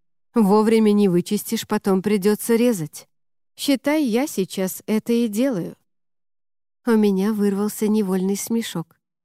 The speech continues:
Хирург. Артем верен себе. «Вычистишь», — повторила я задумчиво. «И рана заживет без следа?»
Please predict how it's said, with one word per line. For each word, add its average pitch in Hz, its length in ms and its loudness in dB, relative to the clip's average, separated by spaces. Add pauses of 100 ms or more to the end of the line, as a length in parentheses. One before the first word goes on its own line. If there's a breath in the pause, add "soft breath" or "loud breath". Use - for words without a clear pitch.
(340)
Хирург. 254 640 -4 (480)
Артем 226 540 2
верен 220 340 0
себе. 165 420 -8 (1000)
«Вычистишь», — 220 960 -2 (380)
повторила 190 500 -2
я 185 240 -2
задумчиво. 190 680 -6 (480)
«И 262 140 2
рана 240 300 2
заживет 240 500 0
без 233 200 -2
следа?» 233 440 -2